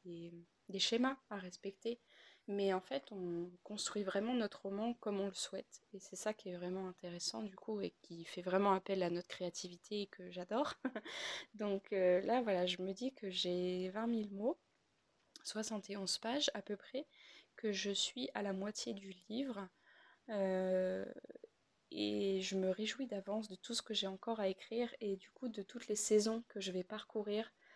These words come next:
euh, avec mes personnages. Et là, de pas avoir écrit, je me rends vraiment compte qu'en fait, ils m'ont vraiment manqué. Mais vraiment. C'est comme des amis que, que j'aurais pas vus depuis longtemps. Et,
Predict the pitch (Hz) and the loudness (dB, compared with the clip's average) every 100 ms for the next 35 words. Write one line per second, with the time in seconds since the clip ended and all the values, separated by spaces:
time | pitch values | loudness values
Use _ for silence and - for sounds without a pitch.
0 | - _ 226 196 185 196 196 - - 196 | -20 _ -2 2 2 2 -2 -6 -4 0
1 | 196 196 196 202 190 - 196 202 240 233 | -2 -2 -6 -6 -6 -4 -2 0 0 0
2 | - - - - 208 214 240 202 - 233 | -4 -20 -18 0 6 8 8 6 0 4
3 | 240 202 190 190 - 226 226 202 185 185 | 4 4 0 -2 -2 -4 -2 -4 -6 -4
4 | 202 208 196 - 220 208 - 214 - 190 | -2 -2 -4 -8 -10 -10 -10 -14 -10 -8
5 | 185 - 202 208 196 190 185 185 - 185 | -8 -8 0 6 6 4 -2 -8 -16 -20
6 | - _ 208 196 185 190 190 185 _ - | -20 _ -6 -6 -4 -4 -4 -6 _ -20
7 | - - - - 196 180 220 226 214 196 | -20 -20 -12 -2 0 2 4 8 6 8
8 | 190 196 208 _ - 185 180 180 185 202 | 6 4 -2 _ -10 -8 -6 -8 -10 -16
9 | - _ - 190 180 180 202 196 196 190 | -20 _ -4 -2 -2 -4 -2 -2 -2 -10
10 | 190 - 196 190 - 196 214 185 180 | -10 -8 -6 -6 -6 -6 -6 -6 -8